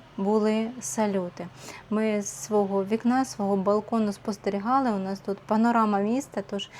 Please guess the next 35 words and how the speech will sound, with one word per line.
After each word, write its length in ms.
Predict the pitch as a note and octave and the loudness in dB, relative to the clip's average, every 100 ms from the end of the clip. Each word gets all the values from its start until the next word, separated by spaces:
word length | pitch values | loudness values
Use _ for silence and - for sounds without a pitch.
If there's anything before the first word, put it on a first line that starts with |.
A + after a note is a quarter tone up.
| - - | -18 -6
всі 180 | - | 0
основні 380 | G#3+ G#3+ G#3 G#3+ | 0 0 -2 0
салюти 480 | G#3+ G3+ G3+ B3 A3 | -2 -4 -2 -2 -2
нам 240 | F#3+ G#3+ | -2 -2
просто 380 | G3+ A3 A3+ G#3+ | -2 -4 -4 -2
були, 400 | F#3+ F#3+ G3 G#3+ - - - - | -2 0 0 0 -6 -16 -14 -10
було 320 | G3+ G3 A3 G3 | -2 2 2 4
видно 480 | G#3+ A#3+ A3+ G3+ | 2 4 2 2
із 440 | - G3+ G3+ - - | -2 -4 -4 -6 -8
нашого 480 | F#3+ G3+ G3+ G3+ G3 | -6 -4 -6 -4 -4
балкона. 560 | F#3+ G3+ G3+ E3+ E3 E3+ - - - - - | 0 0 0 -8 -8 -12 -16 -18 -16 -10 2
Не 160 | A#3+ | 2
стала 360 | B3 A#3 G3+ F#3+ | 4 2 2 2
вам 280 | F#3+ F#3 F#3 | 0 -2 -4
вже 160 | G3 | -4
нічого 440 | F#3+ G3 - F#3+ F#3+ | -4 -4 -4 -4 -6
фільмувати. 600 | G3+ G3+ A#3+ D4 E4+ - | -4 0 0 0 0 -2
Знаю, 320 | G#3 G3+ G3 F#3+ | -2 0 -2 -4
що 280 | - G3 | -6 -4
багатьох 540 | F#3 G#3 A3+ A#3 G3 F#3+ | 2 2 2 0 -4 -4
це 160 | - | -6
може 320 | F#3+ G3 G3 F#3 | -6 -6 -4 -6
д-, 200 | F3+ F#3+ | -6 -6
дратувати, 680 | F#3 G3+ A3 A#3+ D4 D4 G#3+ | -2 -2 -2 0 0 0 -2
тригерити, 640 | G3+ G3 G3+ B3 C4 G3 - | -4 -6 -4 -4 -6 -8 -10
тож 280 | F#3+ - - - - - - | -12 -12 -18 -18 -18 -12 -2
вирішила 480 | A#3+ A#3 - G3 | 0 0 -4 -6
цього 380 | F#3+ - G3+ G3 | -6 -4 -2 0
разу, 320 | G3 A#3+ G#3 | 0 -2 -2
м, 240 | G#3 G3 G3 - - F#3+ F#3 F3+ F#3 - - F#3 F#3 | -4 -4 -8 -14 -16 -12 -10 -10 -10 -12 -10 -8 -2
не 140 | G3+ | 0
знімати, 460 | G#3 A3 A#3+ C4+ G3+ | 2 2 4 2 0
цього 360 | - G3+ G#3 G#3+ | -4 -2 0 0
не 360 | G3 G3 G3+ | 0 0 2
робити. 460 | G3+ F3+ E3+ E3 | 0 -4 -8 -10